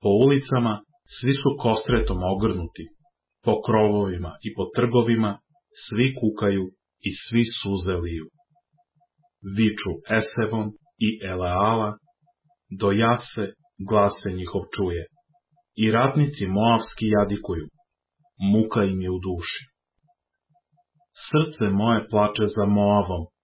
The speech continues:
čiji su begunci do Sigora utekli, do Eglat Selisije. Plačući uz brdo Seluitsko penju, a putem Oronaimskim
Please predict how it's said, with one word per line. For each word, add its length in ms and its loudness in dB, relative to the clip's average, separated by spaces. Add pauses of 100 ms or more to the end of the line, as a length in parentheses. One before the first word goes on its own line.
(420)
čiji 180 2
su 240 -2
begunci 640 2 (280)
do 80 2 (120)
Sigora 500 0
utekli, 520 -2 (520)
do 80 2 (180)
Eglat 320 2 (180)
Selisije. 680 -2 (1040)
Plačući 680 0 (260)
uz 80 -2 (120)
brdo 280 6 (120)
Seluitsko 640 2 (100)
penju, 360 0 (400)
a 80 2 (140)
putem 380 4 (180)
Oronaimskim 800 0